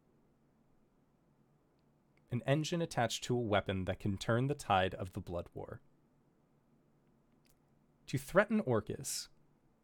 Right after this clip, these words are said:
with returning to a Lemure into the River Styx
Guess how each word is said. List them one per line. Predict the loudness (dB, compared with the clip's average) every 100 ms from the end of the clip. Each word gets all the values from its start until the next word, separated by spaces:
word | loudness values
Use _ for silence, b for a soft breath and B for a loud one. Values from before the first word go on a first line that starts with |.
| _ _ _ _ _ -8
with | -4
returning | -4 -4 0 2 2 0 -2 -6 -12 _ _ _ _ _ _ -8
to | 0 0 0 0
a | 2 2
Lemure | 2 2 2 0 -2 -8 _ _ _ _ _ _ _ _ _ _ _ _ _ _ _ _ _ 0
into | 2 2
the | 0
River | 0 0 -2
Styx | -4 -4 -4 -6 -12 -12